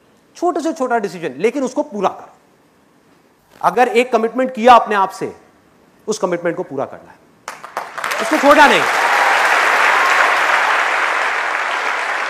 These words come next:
सोचो, अभी अगर आप लोग अपने खुद के commitments पूरे नहीं कर पा रहे,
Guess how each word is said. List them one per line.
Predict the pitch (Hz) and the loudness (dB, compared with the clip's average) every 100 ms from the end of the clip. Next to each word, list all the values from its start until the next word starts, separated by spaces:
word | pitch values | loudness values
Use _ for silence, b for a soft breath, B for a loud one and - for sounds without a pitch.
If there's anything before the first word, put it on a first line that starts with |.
| - - - - | -6 -6 -6 0
सोचो, | 247 247 165 - - - - - - | 4 4 4 0 -8 -10 -12 -12 -4
अभी | 185 185 262 | -2 0 2
अगर | 226 240 | 2 2
आप | 196 196 | 2 0
लोग | 233 240 202 | 2 2 2
अपने | 208 262 302 | -4 -2 -2
खुद | 269 240 | -2 -2
के | 269 | 0
commitments | 240 226 240 233 | 0 0 -2 -4
पूरे | - 226 233 | -2 2 2
नहीं | 202 226 | 2 2
कर | 196 | 2
पा | 185 165 | 4 2
रहे, | 165 | 2